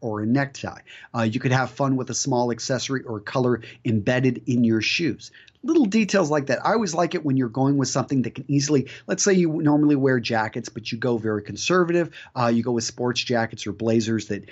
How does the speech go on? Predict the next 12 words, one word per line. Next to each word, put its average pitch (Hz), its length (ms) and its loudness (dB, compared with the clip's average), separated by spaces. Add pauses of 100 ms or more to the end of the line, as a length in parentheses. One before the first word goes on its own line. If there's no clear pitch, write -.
(100)
you 113 80 -2
know, 107 160 0
but 131 220 0
you 139 40 -4
don't 185 200 2
wear 160 160 4
a 143 60 -2
pocket 151 340 -6
square. - 240 -14 (240)
Well, 185 260 2 (160)
you 170 160 -2
could 131 420 -2